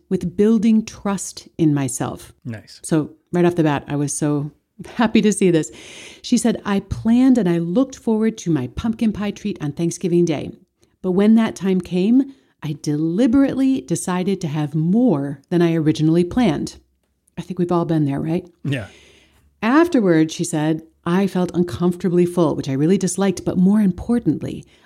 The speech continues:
Speaker 1: I realized that that overindulgence had triggered feelings of self-loathing."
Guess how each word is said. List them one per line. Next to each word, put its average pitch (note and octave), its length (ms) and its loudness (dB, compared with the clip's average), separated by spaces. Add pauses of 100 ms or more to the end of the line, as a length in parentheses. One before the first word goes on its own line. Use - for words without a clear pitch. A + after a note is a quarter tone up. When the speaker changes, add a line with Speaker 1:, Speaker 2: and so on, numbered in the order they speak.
(140)
Speaker 1:
I G3+ 80 0
realized G3+ 800 2
that D#3+ 180 -2
that F#3 340 -2 (180)
overindulgence F3 920 2
had E3+ 160 -2
triggered F#3+ 380 0
feelings D3+ 440 2
of D#3 340 -4
self-loathing." D3+ 1200 -2